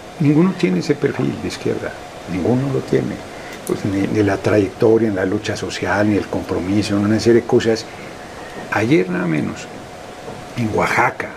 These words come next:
Oaxaca, el corazón de nuestro movimiento,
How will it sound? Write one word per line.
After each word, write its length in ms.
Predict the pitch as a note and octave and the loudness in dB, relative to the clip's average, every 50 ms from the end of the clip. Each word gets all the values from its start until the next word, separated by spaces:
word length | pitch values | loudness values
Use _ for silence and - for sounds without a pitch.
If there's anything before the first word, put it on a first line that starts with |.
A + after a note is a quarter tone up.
| - - - - - - - - - - - - | -16 -18 -20 -20 -18 -18 -18 -18 -18 -16 -10 -6
Oaxaca, 520 | D#2 D#2 - - G#2+ A2+ A#2 - - G#2 | -6 -4 -2 0 0 0 0 -2 -4 -6
el 60 | - | -4
corazón 600 | - F2 F#2 F2+ F#2 - - - A2+ A#2 A#2+ A#2+ | -4 -4 -2 -2 -2 -4 -2 0 2 2 4 4
de 80 | G#2+ G#2 | 2 2
nuestro 320 | F2 F2 - - - - F#2 | 0 -2 -6 -10 -10 -8 -6
movimiento, 540 | G2 F#2+ F#2+ G2 G2 G2 G2+ F2+ E2 D#2+ | -6 -4 -4 -4 -2 -2 -2 -4 -4 -8